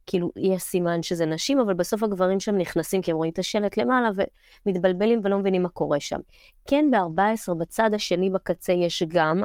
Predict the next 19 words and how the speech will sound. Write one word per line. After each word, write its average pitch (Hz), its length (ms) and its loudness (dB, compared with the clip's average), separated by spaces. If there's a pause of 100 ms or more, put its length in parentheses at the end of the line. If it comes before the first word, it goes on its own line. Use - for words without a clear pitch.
אבל 180 220 0
גם 165 160 -2
שם 156 320 -2
היה 147 260 0 (100)
מצב 156 340 -4
לא 151 100 -2
תקין, 151 420 -2 (460)
אבל 151 160 -2
שירותים 175 600 0
מעורבים, 160 600 0 (360)
בלי 175 280 0
מים, 156 420 0
גברים 156 400 -2
ונשים 208 420 -2
ביחד, 147 760 0
אין 156 240 0
לי, - 160 -6
כאילו, 147 480 -2
ת-, - 80 -10